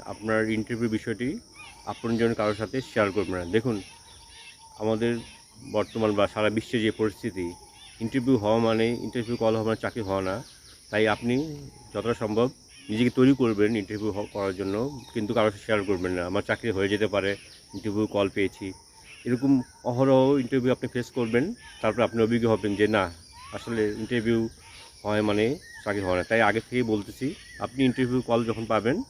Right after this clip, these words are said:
কারোর সাথে শেয়ার করবেন না। আপনি ইন্টারভিউর জন্য নিজে থেকে ভিতর ভিতর প্রস্তুতি নেবেন ইন্টারভিউটা ফেস করার জন্য। এবং এমন মনোভাব রাখবেন যে এটা আমি একটা ইন্টারভিউ, এটা আমার ওই সকল প্রশ্নের উত্তর দিতে হবে, কিন্তু সকল প্রশ্নের উত্তর দেওয়ার পরেও যে আমার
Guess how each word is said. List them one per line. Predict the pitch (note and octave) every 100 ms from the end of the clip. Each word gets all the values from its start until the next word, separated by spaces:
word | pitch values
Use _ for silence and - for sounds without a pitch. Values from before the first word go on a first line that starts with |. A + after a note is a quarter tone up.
| - - - - -
কারোর | A2
সাথে | B2+ A2+
শেয়ার | A#2 G#2+
করবেন | A#2 A2
না। | A#2 B2
আপনি | - G#2+
ইন্টারভিউর | G#2 A2 G2 A2
জন্য | G#2 A2
নিজে | B2 G#2+ A#2
থেকে | - A#2 D#3+ A#3+ - - - -
ভিতর | G2 G#2+ B2+
ভিতর | A2+ A2+
প্রস্তুতি | G#2 A2+ - A2 A2
নেবেন | G2 A2+ G#3 -
ইন্টারভিউটা | - G2 G#2 F#2 G2+
ফেস | A2+ G#2
করার | G2 F2
জন্য। | E2+ E2+ E2+ E2+ - - - - - - - -
এবং | G2+ A#2 G3 C#4+ - - - - - - - - - -
এমন | A#2+
মনোভাব | C#3 C3 C3+
রাখবেন | C3+ B2 C3
যে | A#2+ A#2+
এটা | B2
আমি | B2 C3 C3+
একটা | D3 - -
ইন্টারভিউ, | A#2 A#2 C3 A#2 A#2 C#3 A3+ - -
এটা | G#2 A#2
আমার | A2 A2 A2 A2+ A2 G#2+ - - - -
ওই | - G2+ -
সকল | A2 A2 -
প্রশ্নের | A2+ B2
উত্তর | G#2+ A#2+
দিতে | A2+ G#2
হবে, | G#2 B2 D#3+
কিন্তু | - A2+ G#2 B2+
সকল | A#2+
প্রশ্নের | A#2 B2 - C3
উত্তর | A#2+ B2
দেওয়ার | G#2+ A2
পরেও | - B2 B2+
যে | B2
আমার | A2+